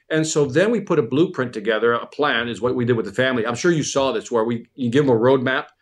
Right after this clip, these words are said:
and say, "Okay, here are the three to five things you need to do to become financially stable." And if they execute, you know, they become financially stable. When we looked at the eleven families we did in season one, eleven, out of the eleven, nine out of the eleven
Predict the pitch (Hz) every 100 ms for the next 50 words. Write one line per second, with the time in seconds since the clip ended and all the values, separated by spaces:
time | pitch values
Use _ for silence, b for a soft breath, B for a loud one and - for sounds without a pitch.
0 | b b b - - 147 135 113 92 165
1 | 202 - - 180 175 170 156 156 156 120
2 | 123 143 156 151 120 147 139 117 113 120
3 | 110 110 107 107 113 107 - 131 107 90
4 | - _ b b b - 120 123 123 120
5 | 127 135 220 - 202 139 135 135 - 139
6 | 147 135 139 135 127 120 120 117 113 127
7 | 117 165 185 135 92 _ B B B 151
8 | 156 160 156 226 269 - 190 139 139 170
9 | 170 - 143 156 143 110 117 120 127 120
10 | - 143 117 117 104 120 127 113 - 123
11 | 120 123 160 175 - - 123 123 139 156
12 | 175 135 123 139 185 220 196 165 143 147
13 | 139 117